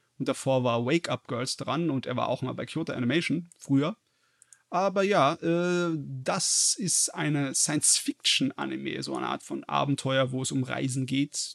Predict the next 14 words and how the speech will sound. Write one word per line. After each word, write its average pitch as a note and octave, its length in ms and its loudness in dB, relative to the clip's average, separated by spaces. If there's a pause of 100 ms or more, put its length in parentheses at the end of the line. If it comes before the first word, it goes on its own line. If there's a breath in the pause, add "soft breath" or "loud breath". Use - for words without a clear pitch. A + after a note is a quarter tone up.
(120)
durch C#3 180 -6
die C#3 100 -4
Welt C3+ 440 0 (520 soft breath)
mit, - 440 -2
ja, E3 360 2
Leuten, D3 600 -2
die F#3+ 320 -2
anscheinend F3 360 -2
nicht F3+ 180 -4
alle G3+ 180 -2
Menschen E3 320 0
sind, C3 340 -2
sondern C3 300 -4
auch C3+ 120 -6